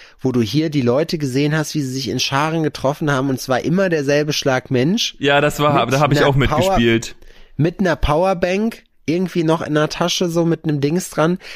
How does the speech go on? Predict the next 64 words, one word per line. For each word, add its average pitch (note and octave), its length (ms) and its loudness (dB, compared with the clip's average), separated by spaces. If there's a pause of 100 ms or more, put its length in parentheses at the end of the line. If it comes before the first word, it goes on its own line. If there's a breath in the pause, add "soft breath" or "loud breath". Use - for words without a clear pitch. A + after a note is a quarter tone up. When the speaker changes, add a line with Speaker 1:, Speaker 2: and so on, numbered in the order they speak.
Speaker 1:
Ich - 120 -2
glaube D3+ 320 0
auch, D3 120 -2
dass F3 180 -2
das D3+ 240 -2
witzig D#3+ 360 -4
ist, A2+ 120 -2
aber B2 220 0
das B2 180 -2
sind G3+ 160 0
so, E3+ 180 0
das A#2+ 180 -4
sind F#3 140 0
so E3 120 -2
Beobachtungen, D#3+ 680 0
die D3 120 0
man C#3+ 180 2
halt C#3+ 180 0
macht, D3+ 360 -2 (100)
die - 180 -4
jetzt B2+ 240 0
auch C3+ 120 -2
nicht D3 240 -2
gerade, B2+ 420 0
äh, A#2 260 0
nicht B2+ 280 -2
offensichtlich A#2 640 -2
sind D3 280 0
und A2+ 220 -6 (100)
Speaker 2:
Ja. G#2 180 0
Speaker 1:
wo B2 120 0
man A#2+ 200 -2
sich A2+ 140 -6
denkt, A#2+ 300 -4
ah A#2 120 -6
ja, A2 200 -6
witzig, - 420 -10
Alter. F2 320 -10 (440 loud breath)
Das A#2 100 -2
Speaker 2:
Ja, B2+ 100 4
Speaker 1:
gibt's B2+ 160 2
Speaker 2:
ja, - 60 -12
Speaker 1:
auch. G2+ 120 0
Speaker 2:
also B2+ 140 2
das C3 160 -4
hab C#3 80 0
ich C3 100 -6
auch C3 140 -2
gemacht G2+ 320 -4
und A2 100 -4
Udin B2 240 -2
fand A2+ 200 -6
das G2+ 160 -6
auch - 320 -8
cool. F2 160 -6
Und G#2 200 -4
wir B2 80 -2
sind B2 140 -4
dann A#2+ 140 -2
halt G2+ 200 -2
rausgegangen G2 600 -4
und F#2 140 -8
haben F#2 180 -6
dann E2 300 -10